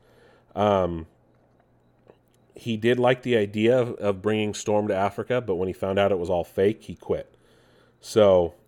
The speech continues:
it wouldn't, it's like, why trick her? Uh, Brett Ratner, of course, would come in to direct it. Uh, and then Vaughn, of course, would be brought back to direct X-Men First Class.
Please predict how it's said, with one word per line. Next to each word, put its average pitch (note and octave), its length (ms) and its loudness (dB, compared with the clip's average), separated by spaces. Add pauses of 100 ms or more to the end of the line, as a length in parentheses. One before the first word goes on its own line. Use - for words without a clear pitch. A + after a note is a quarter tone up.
it G2 120 -2
wouldn't, G#2+ 380 0
it's - 360 -10
like, F#2+ 140 -2
why F#2+ 260 0
trick - 340 -8
her? D#2 220 -10 (720)
Uh, F2 160 -4
Brett A2+ 260 2
Ratner, A2 400 2
of A2 120 -2
course, A#2 320 2
would G#2+ 120 -6
come A2 200 -2
in G#2+ 120 0
to G2+ 80 -8
direct G2+ 380 -2
it. C#3 260 -2 (460)
Uh, F#2+ 280 0
and G2 140 -6
then G2 160 -10
Vaughn, G#2+ 400 0
of G2 160 -10
course, G#2+ 320 0
would G2+ 120 -4
be G2+ 120 -4
brought G2 260 2
back F#2+ 280 -4
to G#2 100 -14
direct F#2+ 400 -4
X-Men F2+ 440 -10
First - 320 -8
Class. - 520 -10